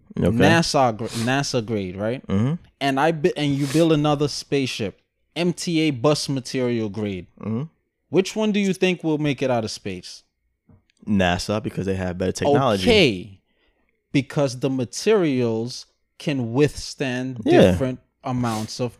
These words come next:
Speaker 2: pressure.
Speaker 1: Yes.
Speaker 2: What are you not getting?
Speaker 1: I'm trying, I'm trying to understand the link between, how does that link to God existing?
Speaker 2: Because
Speaker 1: God
Speaker 2: it's
Speaker 1: being
Speaker 2: a different frequency of energy.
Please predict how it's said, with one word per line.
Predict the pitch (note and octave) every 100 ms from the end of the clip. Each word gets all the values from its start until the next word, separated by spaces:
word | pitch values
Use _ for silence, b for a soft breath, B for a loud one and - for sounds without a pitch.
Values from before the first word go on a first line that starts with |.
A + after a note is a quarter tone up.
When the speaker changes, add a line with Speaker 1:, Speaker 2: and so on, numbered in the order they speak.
| -
Speaker 2:
pressure. | G#3 F3+ - A#2 F2+
Speaker 1:
Yes. | D#3 D3 F#2+ - - - _ _ _ _ _ _ _ - - -
Speaker 2:
What | D3+
are | F#3
you | F3+
not | F3 C3+
getting? | F3 D#3 F#2
Speaker 1:
I'm | A#2+ D3
trying, | - - E3+ E3 D#3 D3 - _ _ _ _ _ _ _ _
I'm | B2+ E3 F3
trying | - F3+ E3+ D#3
to | -
understand | D#3 C#3+ D#3 D3+ B2+
the | A2+
link | B2+ C#3+
between, | C3+ - C#3+ A#2+
how | A#2 C#3+
does | D#3+ C3
that | D3+ C#3+ - _ _ _ _
link | F3 D3 B2+
to | - C#3+ A#2 - _ _ - G#2 G#2 _ _
God | - A2+ C#3+
existing? | C3+ G2+ D3 - F2 - - - - - - - - _ - - -
Speaker 2:
Because | D3 B2+
Speaker 1:
God | F#3 C3+ D3
Speaker 2:
it's | A#2
Speaker 1:
being | D3 C#3+
Speaker 2:
a |
different | C#3 A#2 E3 - F#3 D#3
frequency | - F#3+ F3+ F3+ F3 - F3
of | E3 -
energy. | F3 F#3 D#3 A2+ G#2+ F#2